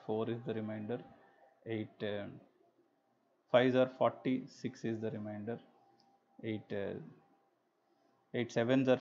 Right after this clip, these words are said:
fifty-six, no, eight eights are sixty-four, one is the remainder. Eight, uh,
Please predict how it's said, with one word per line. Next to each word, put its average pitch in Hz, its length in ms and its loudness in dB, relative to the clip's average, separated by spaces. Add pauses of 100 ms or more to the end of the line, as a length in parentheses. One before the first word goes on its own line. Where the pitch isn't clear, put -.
fifty-six, - 840 -8
no, 101 220 -6 (140)
eight 110 180 -4
eights 120 200 0
are 131 80 4
sixty-four, 127 640 -2 (440)
one 139 260 -4
is 107 140 -4
the 110 100 -6
remainder. 104 440 -6 (720)
Eight, 113 320 -4
uh, 107 200 0